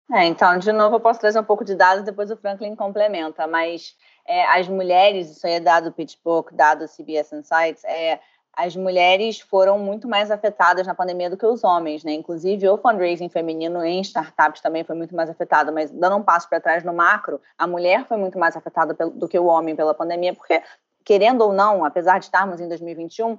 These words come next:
as obrigações domésticas recaem mais sobre as mulheres, a mulher, quando, é, muda pra home office e a criança não tá na escola,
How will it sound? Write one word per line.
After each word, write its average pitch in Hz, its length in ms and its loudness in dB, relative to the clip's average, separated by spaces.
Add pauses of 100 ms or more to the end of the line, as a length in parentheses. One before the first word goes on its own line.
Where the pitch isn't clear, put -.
(220)
as 190 100 -6
obrigações 190 460 0
domésticas 180 480 -2
recaem 185 340 0
mais 165 180 -4
sobre 180 180 -4
as 202 80 -6
mulheres, 220 640 2
a 190 60 0
mulher, 185 360 -2
quando, 175 260 -4 (360)
é, 165 320 2
muda 196 360 2
pra 196 120 -2
home 190 160 2
office 175 380 2 (160)
e 185 100 -4
a 190 80 2
criança 185 320 -2
não 185 80 -6
tá 180 120 0
na 180 80 -2
escola, 180 520 2